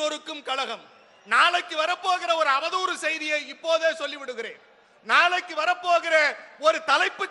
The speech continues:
செய்தி அவதூறை இப்போதே சொல்லிவிடுகிறேன். தினமலர் என்கிற ஒரு பத்திரிகை நாளைக்கு முதல் பக்கத்தில் ஒரு படம் போடும். காலை ஆறு மணிக்கு மாநாட்டுக்கு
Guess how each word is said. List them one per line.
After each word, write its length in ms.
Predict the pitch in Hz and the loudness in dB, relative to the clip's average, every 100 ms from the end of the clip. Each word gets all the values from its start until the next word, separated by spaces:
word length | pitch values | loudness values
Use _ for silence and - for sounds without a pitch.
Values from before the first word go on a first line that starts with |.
| 330 | -6
செய்தி 240 | 339 330 294 | -6 -4 -4
அவதூறை 420 | 320 320 311 294 254 - - 269 | -6 -4 2 2 0 -6 -16 -14
இப்போதே 400 | - 349 339 349 349 | 2 4 6 4 2
சொல்லிவிடுகிறேன். 680 | 302 302 285 254 254 233 196 - - - 170 | -6 -6 -8 -6 -4 -4 -6 -16 -20 -14 -6
தினமலர் 600 | 285 349 320 302 262 208 - - 320 | -2 -2 -2 -4 -6 -8 -14 -10 -10
என்கிற 200 | 320 330 320 | -4 -2 0
ஒரு 100 | 277 277 | -2 -4
பத்திரிகை 540 | 285 320 302 - 262 226 - - 220 | -6 -6 -6 0 0 0 -8 -2 4
நாளைக்கு 380 | 302 349 349 320 294 | 4 4 -2 -8 0
முதல் 240 | 370 370 330 | 0 2 -2
பக்கத்தில் 400 | 320 311 359 349 | -2 -6 -2 -4
ஒரு 120 | 320 294 | -2 0
படம் 260 | 339 339 302 | 2 2 0
போடும். 300 | 254 202 - - _ | -4 -6 -16 -20 _
காலை 280 | 233 285 339 302 262 | 2 4 4 2 4
ஆறு 160 | 320 349 | 4 2
மணிக்கு 360 | 330 330 320 311 277 - - - | -2 -8 -4 0 0 -4 -14 -2
மாநாட்டுக்கு 580 | 247 349 370 349 339 | 2 4 4 2 -2